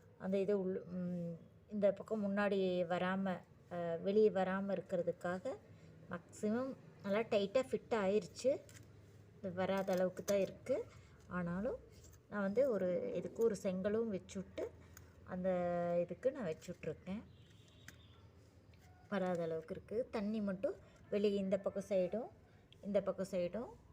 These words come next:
வெளியே இந்த பக்கம் போய்க்கிற மாதிரி இது ஃபிட், ம், இது பண்ணியிருக்கேன்.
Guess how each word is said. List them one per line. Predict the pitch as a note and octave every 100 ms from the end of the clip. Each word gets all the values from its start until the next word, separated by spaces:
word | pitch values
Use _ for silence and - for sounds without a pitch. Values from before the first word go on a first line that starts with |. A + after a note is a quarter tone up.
| - -
வெளியே | G3+ F#3+ F#3
இந்த | F3 F3
பக்கம் | F3 - F3 F3
போய்க்கிற | E3+ - F3 D#3
மாதிரி | D#3+ F3 E4+ - - - - - - - - - - - -
இது | F#3+ E3+ -
ஃபிட், | G3 - -
ம், | F#3 F3
இது | E3+ D#3+
பண்ணியிருக்கேன். | E3+ D3+ D3 - -